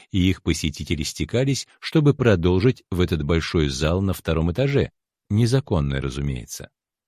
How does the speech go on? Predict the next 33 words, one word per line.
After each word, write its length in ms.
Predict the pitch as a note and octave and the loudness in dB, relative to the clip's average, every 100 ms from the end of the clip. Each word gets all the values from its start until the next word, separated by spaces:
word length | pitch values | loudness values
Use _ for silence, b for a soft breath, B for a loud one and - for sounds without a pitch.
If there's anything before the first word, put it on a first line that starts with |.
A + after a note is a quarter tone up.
| _ | _
Я 200 | D2 E2+ | -2 -2
все 180 | - D3+ | -2 -6
пытался 380 | D3 D3+ C#3+ C3+ | -2 -2 -4 -6
придумать, 560 | C#3 D3+ D#3 B2+ E2 | -4 -2 0 -2 -2
как 220 | - B2+ B2 | -4 -4 -2
бы 80 | A2 | -2
мне 180 | A2 G#2 | 0 -2
посидеть 600 | - - F#2+ G#2 F2 D2 | -4 -6 -4 -2 -4 -6
в 100 | C2 | -4
баре, 480 | F#2 D#3 B2+ D#2 b b | -2 -2 -2 -4 b b
не 200 | F#2+ G#2 | -2 2
напиваясь, 840 | C#3 D3 F3 F3 C#3+ C2+ A1+ - - B | 2 2 0 0 0 -2 -6 -10 -12 B
просто 500 | - G2+ - - G#2+ - | 0 0 0 -2 -2 0
наблюдая 760 | A#2+ C3+ D3 E3+ A#2 D#2 D2 | 2 2 2 2 2 0 0
за 180 | C#2 D#2+ | 0 -2
тем, 320 | - E3 F3 B | 0 -2 -2 B
что 340 | - - G#2+ E2+ | -14 -4 0 2
в 80 | |
нем 200 | E2+ G2+ | 2 -2
происходит. 720 | A2 C3+ D3 - F3 E2 - _ _ _ _ _ - | 0 -2 -2 -2 -2 -2 -8 _ _ _ _ _ -2
И, 80 | F2+ | 2
наконец, 420 | G#2+ E3+ F#3+ - | 4 4 0 0
в 60 | C3 | 0
одну 240 | C3 C#3 | 2 2
из 140 | A#2 F2+ | 2 2
ночей 340 | G2+ - E3+ | 0 0 -2
мне 200 | C3+ A#2 | 0 0
попался 520 | - G2 C3+ B2+ A2+ | 0 0 0 0 0
на 80 | F#2+ | 0
глаза 280 | F#2+ G2+ G2 | 0 0 0
человек, 520 | - E2+ C3 D#3 - - | -2 -2 -2 -4 -8 -6
завсегдатай 840 | E2 A2+ - C#3 B2+ G#2+ - C#2+ | -2 -2 -2 -2 2 2 0 -4
бара, 420 | D2+ D3+ D3 C#3+ | -2 -2 0 -2